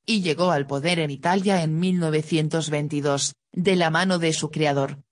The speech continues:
Benito Mussolini. Jim Francois escribe. Aquí, la luz que proyectan sobre el presente los recuerdos de la Segunda Guerra Mundial sirve para aumentar fenómenos marginales y meter en el mismo molde actitudes heterogéneas.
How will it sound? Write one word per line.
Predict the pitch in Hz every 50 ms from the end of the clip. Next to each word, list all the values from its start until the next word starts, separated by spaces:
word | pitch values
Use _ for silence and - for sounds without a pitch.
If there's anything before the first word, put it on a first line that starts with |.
| _ _
Benito | - 180 185 160 170 190 214 - 185 165
Mussolini. | 165 160 151 - 160 143 143 143 139 156 147 139 131 - _ _ _ _ _ _ _ _ _ _ _ _ _ -
Jim | 165 170 220 226 220 208
Francois | - 156 165 185 196 190 208 214 214 196 -
escribe. | 160 143 - - 175 151 147 135 135 117 120 - _ _ _ _ _ _ _ _ _ _ _ _ _
Aquí, | 180 170 160 - 156 139 131 131 - _ _ _
la | - 233 220 202 196
luz | 220 277 254 - -
que | - 185 156
proyectan | 160 139 139 143 156 160 160 - - 170 165 165
sobre | - - 170 151 156 147 143
el | 143 139 139
presente | 143 143 147 - - 208 214 208 190 202
los | 180 165 151 143
recuerdos | 139 139 139 139 175 208 240 240 202 240 226 -
de | - 175
la | 139 123 127
Segunda | - - 165 156 170 175 165 156 147 143 131
Guerra | 147 156 165 165 165 151 147
Mundial | 143 135 131 135 135 175 175 185 190
sirve | - - 226 220 202 185 180 160
para | 151 160 151 147 143
aumentar | 139 143 139 135 127 135 127 156 160 156 147
fenómenos | - - 170 151 160 180 202 202 196 190 175 160 147
marginales | 165 151 147 147 - 170 151 151 160 165 165 156 156 151 165
y | 151
meter | 143 135 131 - 180 185 180
en | 175 170 165
el | 156 160 156
mismo | 175 185 185 180 180 165
molde | 156 175 190 208 196 202 185
actitudes | 160 151 - - 156 151 - 175 196 190 190 190 - -
heterogéneas. | 160 147 170 160 143 139 139 - 147 135 135 127 127 131 135 - -